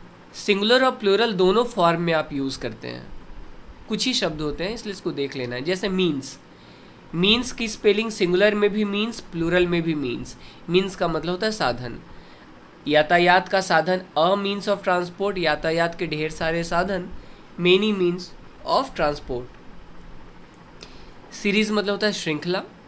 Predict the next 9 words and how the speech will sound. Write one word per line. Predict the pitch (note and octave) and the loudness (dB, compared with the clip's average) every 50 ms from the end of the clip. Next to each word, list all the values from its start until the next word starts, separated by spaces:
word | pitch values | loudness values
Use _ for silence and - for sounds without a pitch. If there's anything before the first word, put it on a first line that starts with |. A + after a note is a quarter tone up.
| - - - - - - - - - - - - - - - - - - - - | -20 -20 -20 -20 -20 -20 -20 -20 -20 -20 -20 -20 -20 -20 -20 -20 -20 -20 -20 -16
Singular | - - F3+ F3+ F#3 F#3 G#3 A3+ A#3 A3 | -2 2 2 4 4 6 6 6 6 6
में | A3 G#3+ G#3+ G#3+ | 6 6 4 4
भी | F#3+ G#3+ A3 A#3 A#3 - - | 4 0 0 -2 -4 -8 -12
series | - - G3 F#3+ F#3 G3 G#3 A#3 A#3+ - - - | -6 -2 -2 0 0 0 -2 -4 -6 -8 -2 2
और | C#3+ D3 E3+ G#3 - - - - - - - - - | 4 4 4 4 2 -2 -10 -18 -20 -20 -20 -20 -8
plural | - E3 E3 E3+ E3+ F#3+ F#3+ | -4 -2 0 2 2 2 2
में | F#3 F3+ F3 E3+ | 2 2 0 0
भी | E3+ F#3+ G#3+ D4+ F4+ - - - | 0 -2 -2 -2 -4 -6 -10 -18
series। | - - - D3+ D3 D3+ E3 F3 F3+ - | -16 -6 -4 -4 -4 -2 -4 -6 -8 -10